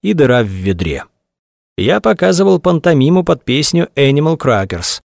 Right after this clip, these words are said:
звучавшую со старой граммофонной пластинки. Это были вечера в стиле лагерного водевиля. Под конец мы вешали белую простыню перед столом, сделанным из двух строительных козел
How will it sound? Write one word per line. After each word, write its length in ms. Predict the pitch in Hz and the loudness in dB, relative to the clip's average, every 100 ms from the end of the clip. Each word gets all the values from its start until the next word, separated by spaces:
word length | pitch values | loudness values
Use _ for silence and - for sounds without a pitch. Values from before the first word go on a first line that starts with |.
| - | -8
звучавшую 720 | 123 117 127 156 147 - 120 | -4 -2 -2 0 -2 -2 -2
со 140 | - | -2
старой 360 | 120 - 120 113 | -4 0 0 0
граммофонной 600 | 113 117 120 120 110 107 | 0 0 0 0 0 0
пластинки. 760 | 101 113 113 - 67 67 - - _ _ - | 0 0 0 -4 -10 -12 -14 -18 _ _ -4
Это 260 | 220 208 | -2 0
были 220 | 139 123 110 | 2 2 2
вечера 500 | 92 - 95 185 185 | -2 -4 -2 0 0
в 60 | |
стиле 420 | - - 220 208 | -4 -2 -2 2
лагерного 680 | 170 120 131 113 107 101 95 | 2 2 0 -2 -2 -2 -4
водевиля. 640 | 90 87 87 82 76 71 - _ _ | -6 -4 -4 -6 -8 -10 -14 _ _
Под 160 | 85 - | -10 -6
конец 400 | 90 87 170 - | -6 -2 -2 0
мы 120 | 202 | 0
вешали 380 | 165 170 190 185 | 0 0 0 0
белую 380 | 139 170 165 143 | 2 2 2 2
простыню 480 | 131 - 110 113 | -2 0 0 0
перед 240 | 170 156 117 | 0 0 -2
столом, 440 | - 90 101 170 | -4 -4 -2 -2
сделанным 520 | 127 98 127 160 156 135 | -2 -4 -2 0 0 -2
из 100 | 101 | -2
двух 220 | 98 127 | -6 -6
строительных 640 | - 104 101 95 87 87 | -4 -2 -4 -4 -6 -6
козел 440 | - 165 175 175 | -2 2 2 2